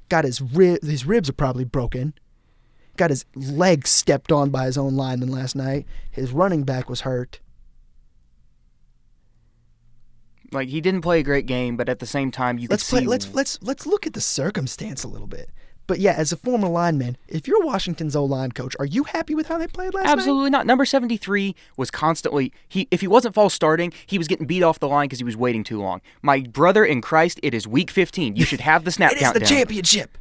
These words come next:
Speaker 2: You should have the snap countdown by this point. It is not that hard.
Speaker 1: Was he on the right or the left?
Speaker 2: He was on the right.
Speaker 1: That's even worse 'cause Michael Penix is a lefty.
Speaker 2: Yeah, he's
Speaker 1: Hey,
Speaker 2: their
Speaker 1: you are the blind side.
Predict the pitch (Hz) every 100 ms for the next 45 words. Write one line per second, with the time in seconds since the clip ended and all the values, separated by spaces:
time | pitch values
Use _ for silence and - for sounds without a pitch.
0 | - 143 220 110 95 160 180 185 214 196
1 | 151 139 120 123 113 104 101 104 - 101
2 | 95 - _ _ _ _ _ - 156 143
3 | 107 127 165 165 147 151 143 120 240 247
4 | 196 156 165 160 139 135 - - - -
5 | - _ 117 131 160 185 196 196 - _
6 | _ _ 143 135 127 113 95 - - _
7 | _ - - 180 - 170 139 151 175 -
8 | - 151 127 - - - - - 156 143
9 | 131 165 143 143 139 156 156 - - -
10 | - 139 131 151 147 - - - - -
11 | - 160 294 320 285 208 247 302 294 -
12 | 240 208 135